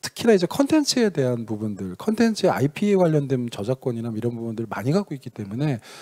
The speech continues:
사실은 조금은 좀 느긋해 보인다라는 생각이 들어요. 그래서 뭐 그 닌텐도라든지 뭐 마이크로소프트라든지 이런 기업들 대비해서 좀 적극적이지 않다라는 느낌은 드는데 그게 저는 뭐 이제 개인적으로는 뭐 회사의 성향도 있지만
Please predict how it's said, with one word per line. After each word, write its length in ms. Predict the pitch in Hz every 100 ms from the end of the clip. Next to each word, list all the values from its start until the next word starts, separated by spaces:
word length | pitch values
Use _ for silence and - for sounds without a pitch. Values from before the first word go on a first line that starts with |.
| - -
사실은 400 | - 208 240 226
조금은 840 | - - _ - 247 240 233 226
좀 100 | 196 165
느긋해 300 | 131 160 175
보인다라는 600 | 139 120 117 117 110 113
생각이 440 | 127 139 131 123 -
들어요. 420 | 113 110 95 92
그래서 280 | 98 110 113 - - -
뭐 540 | - 107 107 107 107 101
그 160 | 107 104
닌텐도라든지 960 | 117 151 147 131 120 110 104 101 113 110
뭐 120 | 101
마이크로소프트라든지 1300 | 101 110 123 113 - 113 104 101 101 98 104 107 107
이런 200 | 104 113
기업들 320 | - 107 - 107
대비해서 600 | 98 107 101 95 143 196 - - _
좀 100 | 107
적극적이지 500 | - - - 131 127
않다라는 420 | 92 - 123 113
느낌은 340 | 101 - 113 107
드는데 500 | 123 117 107 131 113 - - -
그게 180 | - 151
저는 320 | 170 165 190
뭐 120 | 175 165
이제 100 | 151
개인적으로는 960 | 127 139 156 165 156 147 151 156 151 - - -
뭐 260 | 123 123
회사의 240 | 180 202 208
성향도 380 | 202 233 233 208
있지만 540 | 117 - 117 131 185